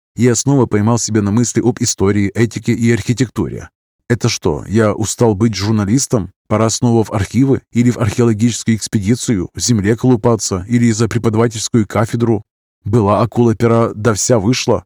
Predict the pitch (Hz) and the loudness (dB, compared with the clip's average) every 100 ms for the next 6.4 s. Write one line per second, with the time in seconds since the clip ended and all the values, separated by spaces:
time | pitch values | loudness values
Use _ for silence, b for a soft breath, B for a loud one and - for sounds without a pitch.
0 | _ _ _ 104 107 131 143 117 104 101 | _ _ _ -2 2 4 4 2 2 0
1 | 123 - _ _ 113 113 - 123 151 - | 0 -4 _ _ -2 0 2 2 0 0
2 | 110 104 113 - 117 104 104 113 104 101 | 0 2 -2 0 0 0 0 0 0 -4
3 | 98 - _ _ _ _ _ _ _ _ | -6 -12 _ _ _ _ _ _ _ _
4 | 135 107 95 107 107 113 120 117 95 92 | -2 0 -2 0 -2 0 0 0 -2 0
5 | 113 107 117 113 - - 110 101 117 123 | 0 0 0 0 -4 -4 0 2 2 2
6 | 120 120 120 | 2 2 0